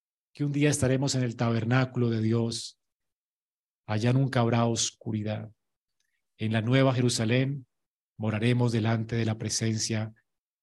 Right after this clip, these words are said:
del Señor y allí no habrá sol,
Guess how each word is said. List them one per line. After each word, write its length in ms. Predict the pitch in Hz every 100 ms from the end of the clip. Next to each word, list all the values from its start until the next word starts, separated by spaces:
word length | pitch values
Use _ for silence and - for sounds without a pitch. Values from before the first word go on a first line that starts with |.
| _ -
del 240 | 107 104
Señor 640 | 104 107 104 120 120 113 - - _ _ _ -
y 120 | 107
allí 220 | 104 113
no 120 | 113
habrá 200 | 104 107
sol, 600 | - - 123 117 101 98